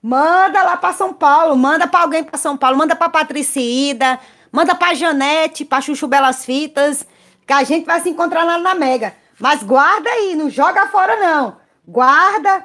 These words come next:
pra Chica Chicó, quando for em agosto, a gente se encontra na Mega, entendeu? E aí tu me entrega pessoalmente. Oxi, pode levar café, tá?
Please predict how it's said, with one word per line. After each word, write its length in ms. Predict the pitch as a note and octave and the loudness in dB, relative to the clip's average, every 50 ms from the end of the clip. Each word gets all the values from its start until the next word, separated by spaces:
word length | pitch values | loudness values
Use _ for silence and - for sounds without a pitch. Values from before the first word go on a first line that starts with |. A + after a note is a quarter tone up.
| - _ - | -10 _ -6
pra 160 | C#4 C4+ D4+ | -4 -4 -4
Chica 240 | C#4 D#4+ C#4+ D#4 D#4+ | -4 -6 -8 -8 -8
Chicó, 480 | - - C#4+ - - A#3 B3 C#4 D#4 | -8 -8 -12 -6 -2 0 2 2 2
quando 240 | E4 D#4+ D#4+ D#4 C#4+ | 0 -2 -4 -4 -2
for 140 | - E4 E4 | 0 0 0
em 120 | E4+ F4 | 0 2
agosto, 720 | F4+ F4 D#4 A3+ G#3 B3 C4 C#4+ E4 F#4 F4+ - - F4 - - _ _ _ | 0 0 0 0 0 2 2 4 2 2 0 -4 -10 -12 -12 -12 _ _ _
a 140 | - - D4 | -2 0 0
gente 160 | C4 E4 E4+ | 2 0 -2
se 140 | E4 - F#4 | -2 -4 -6
encontra 340 | D#4+ D4+ D#4 D#4+ D#4+ F4 D#4+ | -4 -2 -2 -2 -2 0 -2
na 160 | D#4 D4 C4 | 0 0 -2
Mega, 640 | A3+ G#3+ G#3+ A3+ B3+ D4 E4 D4 F4 F4 F4 F4 _ _ _ _ - | -2 -2 0 0 0 0 0 0 0 -2 -2 -2 _ _ _ _ -16
entendeu? 560 | - B3 - C4+ C4 B3 A#3+ C4 D4 E4 E4 - _ _ - | -12 -4 -4 -2 -2 0 0 2 0 0 -2 -4 _ _ -4
E 100 | C4+ C#4+ | 0 2
aí 200 | C#4+ C#4+ D4 D4 | 2 2 2 0
tu 120 | - F#4 | -4 -6
me 100 | F4+ F#4+ | -6 -6
entrega 320 | F#4+ - F#4 E4+ E4+ F4 - | -6 -4 -2 -2 -2 -2 -4
pessoalmente. 880 | - - E4+ - - F#4 F#4 F#4 E4+ D4+ D#4 E4 C#4+ - - E3 - _ _ - | -4 -6 -6 0 0 0 2 2 2 0 0 0 -2 -6 -10 -20 -20 _ _ -8
Oxi, 500 | - - - - - - A4 F4+ - - _ _ _ _ _ _ _ _ _ _ | -6 -6 -6 -6 -6 -6 -6 -6 -6 -10 _ _ _ _ _ _ _ _ _ _
pode 200 | - C4 D#4 E4+ | 0 2 2 2
levar 300 | G4 G4 F#4+ D4+ D4 E4+ E4 - | 2 0 0 0 0 -4 -4 0
café, 800 | D#4+ C#4 C4+ - - - C4 C4+ D4 D4+ D4+ D4+ D4+ D4 C#4 D4 - _ _ _ _ _ _ - | -2 -2 -2 -2 -4 -2 0 2 2 2 2 2 0 0 -2 -6 -10 _ _ _ _ _ _ -6
tá? 300 | - B3 C4+ C#4+ D4 C#4 | -2 -2 0 0 -2 -4